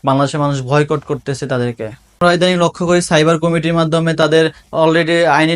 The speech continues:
নোটিশ দেওয়া হয়, আদালতের থেকে নোটিশ দেওয়া হয়, তাদের জবাবদিহির জন্য। আমরা চাই তাদের বিরুদ্ধে ভালো একটা অ্যাকশন নেওয়া হবে এবং অ্যাকশন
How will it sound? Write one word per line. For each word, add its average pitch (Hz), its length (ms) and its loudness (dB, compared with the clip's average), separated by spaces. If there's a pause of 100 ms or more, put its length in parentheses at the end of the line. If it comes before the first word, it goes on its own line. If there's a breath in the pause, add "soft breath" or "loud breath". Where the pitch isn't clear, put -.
নোটিশ 156 260 -2
দেওয়া 156 200 2
হয়, 151 240 2
আদালতের 147 340 -4
থেকে 151 140 -6
নোটিশ 143 340 -2
দেওয়া 147 220 4
হয়, 147 180 2 (280 loud breath)
তাদের 147 280 2
জবাবদিহির 151 540 0
জন্য। 151 160 0 (140)
আমরা 147 160 -2 (100)
চাই 151 160 2 (280 loud breath)
তাদের 151 220 2
বিরুদ্ধে 156 260 0
ভালো 151 120 2
একটা 160 160 0
অ্যাকশন 170 380 -4
নেওয়া 160 180 2
হবে 160 200 0 (260 loud breath)
এবং 151 180 0
অ্যাকশন 160 300 -2